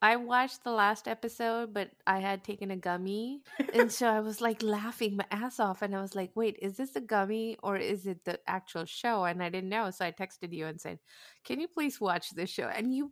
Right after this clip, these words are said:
Speaker 1: you hadn't watched a single episode, so you binged it.
Speaker 2: No, I watched, I watched the first two episodes and then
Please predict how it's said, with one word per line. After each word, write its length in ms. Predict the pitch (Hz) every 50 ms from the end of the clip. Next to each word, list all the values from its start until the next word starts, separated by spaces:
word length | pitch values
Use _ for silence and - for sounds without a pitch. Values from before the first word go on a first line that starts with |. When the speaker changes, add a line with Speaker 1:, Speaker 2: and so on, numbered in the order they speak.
| _ _ -
Speaker 1:
you 220 | 226 254 320 359
hadn't 320 | 339 349 320 302 269 262
watched 340 | 233 226 226 226 226 - -
a 60 | 214
single 320 | 202 - 220 202 208 196 185
episode, 500 | 180 180 - 180 - - 151 151 - - -
so 100 | - 208
you 80 | 208 190
binged 380 | 165 226 240 233 - - -
it. 120 | 147 - - -
Speaker 2:
No, 140 | 240 262 254
I 100 | 233 233
watched, 380 | 226 240 247 254 254 - - - -
I 100 | 226 226 233
watched 260 | 240 247 277 269 -
the 100 | 311 294
first 400 | 302 - 220 214 226 233 - -
two 180 | - 240 208
episodes 540 | 196 190 190 196 185 - 170 160 160 165 -
and 140 | 170 180 185
then 340 | 175 170 170 165 165 156